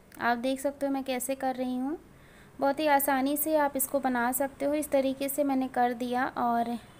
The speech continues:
इसके बाद में हम इस तरीके से दबा देंगे इसको। और इसके बाद में सूखा आटा लगाकर इस तरीके से दबा देंगे जिससे कि जो हमारा आलू है वो हर तरफ अच्छे से फैल जाए।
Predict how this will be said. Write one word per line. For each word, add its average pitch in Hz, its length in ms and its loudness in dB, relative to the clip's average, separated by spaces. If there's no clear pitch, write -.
इसके 254 240 -4
बाद 226 260 2
में 254 160 0
हम 269 160 0
इस 247 100 -8
तरीके 240 320 -6
से 277 180 0
दबा 208 340 2
देंगे 220 340 -4
इसको। - 340 -2
और 247 140 4
इसके 277 240 4
बाद 285 220 4
में 311 160 6
सूखा 294 420 0
आटा 285 200 2
लगाकर 247 580 2
इस 269 160 -2
तरीके 269 440 -2
से 294 160 0
दबा 240 320 4
देंगे 254 380 -2
जिससे 269 280 -2
कि 285 140 -6
जो 294 120 -2
हमारा 269 280 2
आलू 233 420 0
है 262 260 2
वो 269 140 0
हर 269 240 0
तरफ 254 300 -4
अच्छे 240 300 -6
से 285 140 -6
फैल 208 380 -2
जाए। 226 280 -4